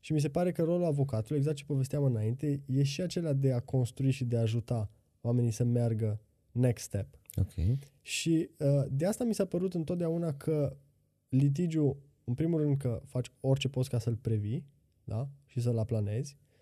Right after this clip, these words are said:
Speaker 1: În niciun caz nu mergi în instanță dacă ai alternative. Și mi se pare mult mai interesant și mai productiv să lucrezi la un contract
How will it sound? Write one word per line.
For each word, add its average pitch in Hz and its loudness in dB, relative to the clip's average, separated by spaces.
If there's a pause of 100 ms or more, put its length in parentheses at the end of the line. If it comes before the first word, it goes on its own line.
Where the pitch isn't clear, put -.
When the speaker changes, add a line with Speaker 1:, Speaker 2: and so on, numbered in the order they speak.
(140)
Speaker 1:
În 131 2
niciun 143 6
caz 135 4
nu 131 4
mergi 127 4
în 120 4
instanță 113 0
dacă 104 -2
ai 107 0
alternative. 104 -4 (800)
Și 160 0 (600)
mi 143 6
se 151 2
pare 151 2
mult 160 2
mai 143 4
interesant 139 0
și - -8
mai 135 2
productiv 135 -2
să - -4
lucrezi 143 2
la 151 0
un 135 4
contract 131 -4